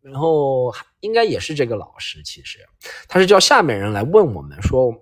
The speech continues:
：“老师，这个老师想过来走访一下公司，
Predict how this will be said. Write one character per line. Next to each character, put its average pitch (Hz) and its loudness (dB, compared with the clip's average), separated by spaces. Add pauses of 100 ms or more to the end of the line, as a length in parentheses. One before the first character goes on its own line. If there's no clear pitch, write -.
(120)
：“老 120 -8
师， 165 0 (580)
这 - -4
个 156 2
老 117 2
师 143 0
想 120 -2
过 151 4
来 143 4
走 127 2
访 151 0
一 120 -4
下 120 -2
公 127 -6
司， 127 -4